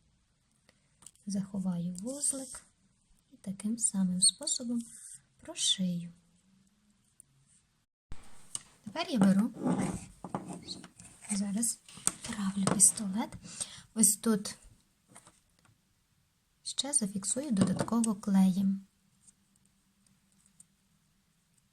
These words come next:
Але ось цю стрічку трішки ось так під кутом приклеюю. Зовсім, зовсім трішки.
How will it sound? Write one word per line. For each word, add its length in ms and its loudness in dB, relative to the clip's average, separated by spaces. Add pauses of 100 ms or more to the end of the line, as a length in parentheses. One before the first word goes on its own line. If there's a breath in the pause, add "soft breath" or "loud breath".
(2250)
Але 240 4
ось 220 4
цю 200 -2
стрічку 800 -4 (1300)
трішки 540 0
ось 120 2
так 260 -4
під 180 -8
кутом 380 0
приклеюю. 720 -4 (2500)
Зовсім, 380 -2
зовсім 420 2
трішки. 440 -4